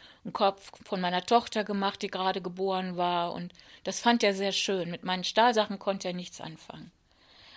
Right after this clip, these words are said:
Aber dann ist er sehr gut damit vorgegangen, er hat mich da runtergebracht. Aber nicht, indem er gesagt hat, "Du darfst nicht mehr mit Stahl arbeiten", sondern indem er einfach ganz langsam mich dahin geführt hat, zu sagen, "Jetzt ist Stahl fertig."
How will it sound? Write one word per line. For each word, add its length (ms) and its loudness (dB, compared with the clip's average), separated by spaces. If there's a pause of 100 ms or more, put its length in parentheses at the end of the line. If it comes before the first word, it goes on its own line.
Aber 180 4
dann 160 4
ist 220 -2
er 80 6
sehr 200 2
gut 240 0
damit 260 4
vorgegangen, 720 4
er 80 0
hat 160 -2
mich 100 -6
da 120 2
runtergebracht. 880 0
Aber 280 0 (520)
nicht, 280 4
indem 220 2
er 80 0
gesagt 240 0
hat, 180 -4
"Du 120 -4
darfst 420 0
nicht 180 -4
mehr 120 0
mit 160 -4
Stahl 240 2
arbeiten", 240 0 (240)
sondern 400 6
indem 340 2
er 340 4
einfach 600 4
ganz 600 2
langsam 580 2
mich 240 -4
dahin 340 6
geführt 380 -6
hat, 160 -4
zu 160 -10
sagen, 260 -4
"Jetzt 240 -6
ist 180 -10
Stahl 360 -6
fertig." 760 -16